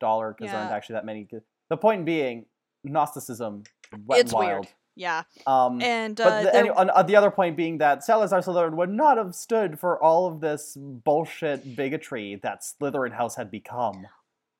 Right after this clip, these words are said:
Speaker 2: Yeah, like, my idea was that he was kind of like a proto, he was trying to become, like, a proto Ubermensch in a way.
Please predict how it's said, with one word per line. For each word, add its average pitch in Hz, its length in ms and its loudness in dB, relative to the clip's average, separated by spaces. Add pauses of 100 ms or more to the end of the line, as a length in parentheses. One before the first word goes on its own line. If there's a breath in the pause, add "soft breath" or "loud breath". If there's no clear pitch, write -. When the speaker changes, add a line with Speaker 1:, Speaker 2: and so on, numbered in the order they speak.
(120)
Speaker 2:
Yeah, 277 240 0 (100)
like, 277 300 2
my 311 760 -2
idea 254 400 -4
was 226 360 -6
that 185 720 -4 (240)
he 240 300 -14
was 240 200 -8
kind 226 260 -10
of 214 120 -12
like 208 320 -6
a 208 80 -8
proto, 214 880 -6 (240 loud breath)
he - 80 -14
was 294 140 -4
trying 381 200 0
to 427 60 -8
become, 262 240 -6
like, 202 140 -10
a 180 40 -8
proto 175 540 -8 (160)
Ubermensch 175 840 -8 (200)
in 190 140 -14
a 170 80 -8
way. 98 440 -12